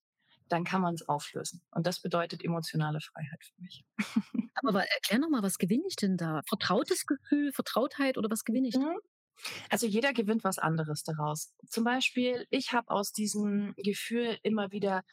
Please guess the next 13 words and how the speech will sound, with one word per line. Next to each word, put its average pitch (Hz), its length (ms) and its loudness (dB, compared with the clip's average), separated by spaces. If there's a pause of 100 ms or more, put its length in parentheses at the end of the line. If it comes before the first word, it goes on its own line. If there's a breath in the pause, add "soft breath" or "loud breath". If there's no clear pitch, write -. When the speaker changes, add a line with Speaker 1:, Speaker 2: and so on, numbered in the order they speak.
(180 soft breath)
Speaker 1:
machen, 226 340 4
machen 214 280 2
bis 226 180 2
zum 180 280 2
Burnout 185 560 2
hinaus, 202 580 0
äh, - 380 -4
oder 214 180 4
darüber 202 380 2
hinaus 165 460 0
sogar, 202 300 0
immer 262 200 2
wieder 220 220 0